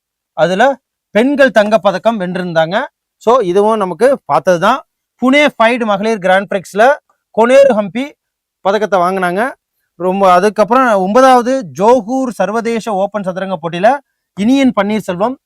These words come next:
சாம்பியன்ஷிப் பட்டத்தை தட்டி எறிஞ்சாரு. ஆறாவது ஸ்டீஃபன், ஆ, அப்கியான் நினைவு சதுரங்கத்துல அரவிந்த் சந்திரமும் திரும்பியும் வந்து அதுல பட்டத்தை வாங்குறாரு. So, இந்தியா வந்து செஸ்ல மிகப்பெரிய வேர்ல்டுல ஒரு ட்ரெமெண்டஸை உருவாக்க போறாங்க.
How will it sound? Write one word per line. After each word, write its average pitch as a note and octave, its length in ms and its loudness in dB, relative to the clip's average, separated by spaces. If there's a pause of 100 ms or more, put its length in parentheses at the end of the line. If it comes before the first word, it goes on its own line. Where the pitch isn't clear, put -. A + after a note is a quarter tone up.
(160)
சாம்பியன்ஷிப் F#3+ 440 0
பட்டத்தை F3 300 -2
தட்டி E3+ 200 -2
எறிஞ்சாரு. E3 360 0 (600)
ஆறாவது B3+ 420 4
ஸ்டீஃபன், A#3 420 -2 (260)
ஆ, - 20 2 (300)
அப்கியான் A3 420 -2
நினைவு G#3 300 -4
சதுரங்கத்துல F#3 440 0 (520)
அரவிந்த் B3 340 2
சந்திரமும் G#3+ 340 -2 (100)
திரும்பியும் A3+ 420 -2
வந்து F3+ 160 -2
அதுல G3 200 0
பட்டத்தை D#3+ 280 -4
வாங்குறாரு. D3+ 420 0 (500)
So, G#3+ 80 6 (240)
இந்தியா C4+ 280 6 (140)
வந்து A3 220 2 (680)
செஸ்ல C4 480 2 (640)
மிகப்பெரிய B3+ 600 2 (140)
வேர்ல்டுல A#3 360 2 (180)
ஒரு B3 140 -2 (260)
ட்ரெமெண்டஸை A3 580 0
உருவாக்க G#3 360 0
போறாங்க. F#3+ 240 -2